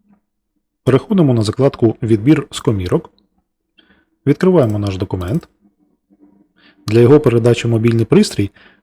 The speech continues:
нам необхідно заповнити основні поля. Переходимо на закладку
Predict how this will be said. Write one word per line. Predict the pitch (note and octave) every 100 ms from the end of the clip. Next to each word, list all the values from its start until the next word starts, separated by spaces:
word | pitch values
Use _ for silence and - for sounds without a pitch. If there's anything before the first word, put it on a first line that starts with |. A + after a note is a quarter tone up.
| -
нам | A3
необхідно | F#3+ C3+ - D#3+
заповнити | A2+ - B2 D#3 D3
основні | C#3 - G#2+ G2+
поля. | A2+ G2 F2+ - _ _ _ _ -
Переходимо | C3 E3 A#3 F3+
на | B2+
закладку | A2 B2 D#3 - F3